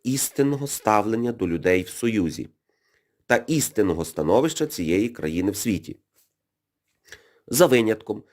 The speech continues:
військово-промислового комплексу, танків, літаків тощо, Радянський Союз мало чим відрізнявся від країн третього світу,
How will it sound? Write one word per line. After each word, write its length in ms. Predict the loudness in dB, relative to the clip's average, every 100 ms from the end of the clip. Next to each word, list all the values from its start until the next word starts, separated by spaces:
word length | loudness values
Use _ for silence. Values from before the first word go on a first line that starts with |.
| _ _
військово-промислового 1080 | -6 -4 4 4 4 0 -2 -2 -2 -2 -6
комплексу, 720 | 2 2 2 -10 -6 -8 -8 _ _
танків, 560 | 0 2 2 0 -4 -4
літаків 520 | -4 -6 -6 -4 -4 -2
тощо, 440 | -2 0 -4 -4 _ _ _ -20 -20 -2
Радянський 600 | 0 4 2 2 -2 -6
Союз 440 | -4 -2 -2 -4
мало 440 | -2 0 2 2 0
чим 300 | 0 0 0
відрізнявся 720 | -2 -4 -2 0 0 -2 -6
від 140 | -6
країн 360 | -4 0 0 2
третього 480 | 2 2 0 -4 -4
світу, 640 | -6 -2 -2 -4 -12